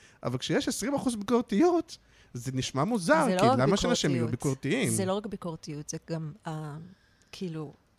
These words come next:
Speaker 2: הפחד הזה שתגיד משהו שהוא, אה, שאתה לא, לא כדאי שתגיד,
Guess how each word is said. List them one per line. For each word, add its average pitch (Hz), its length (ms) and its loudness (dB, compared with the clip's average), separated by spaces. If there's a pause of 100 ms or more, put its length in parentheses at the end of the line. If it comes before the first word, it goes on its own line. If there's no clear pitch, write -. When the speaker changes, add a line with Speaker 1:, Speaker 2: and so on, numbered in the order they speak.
(200)
Speaker 2:
הפחד 208 600 -2
הזה 165 160 -4
שתגיד 170 580 -8
משהו 185 420 -6
שהוא, 147 360 -12 (880)
אה, 165 40 -10 (320)
שאתה - 200 -8
לא, 175 380 -4 (260)
לא 180 100 -2
כדאי - 260 -10
שתגיד, - 420 -16